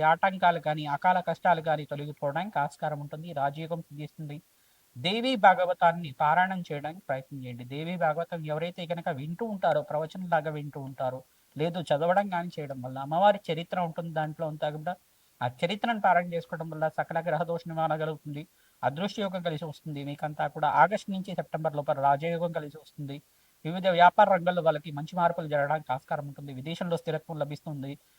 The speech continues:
ప్రమోషన్స్ కూడా కావడానికి ఆగస్టు పద్దెనిమిదో తారీఖు నుంచి నవంబర్ పద్దెనిమిదో తారీఖు దాకా రాజయోగం సిద్ధించడానికి ఆస్కారం ఉంటుంది. ప్రతినిత్యం కూడా శ్రీమాత్రి నమః నామాన్ని జపాన్ని ఆచరించండి.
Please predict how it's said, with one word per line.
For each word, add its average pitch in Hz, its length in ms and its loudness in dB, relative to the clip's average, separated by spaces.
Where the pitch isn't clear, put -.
ప్రమోషన్స్ 190 380 0
కూడా 180 160 -2
కావడానికి 156 460 4
ఆగస్టు 156 360 4
పద్దెనిమిదో 175 380 -2
తారీఖు 160 200 2
నుంచి 160 180 -8
నవంబర్ 185 380 0
పద్దెనిమిదో 160 300 -6
తారీఖు 147 260 -4
దాకా 143 200 0
రాజయోగం 139 440 -2
సిద్ధించడానికి 131 600 -10
ఆస్కారం 123 380 -10
ఉంటుంది. 123 300 -14
ప్రతినిత్యం 196 440 -6
కూడా 202 140 -2
శ్రీమాత్రి 202 640 2
నమః 185 220 0
నామాన్ని 156 400 -2
జపాన్ని 175 420 -4
ఆచరించండి. 156 640 -4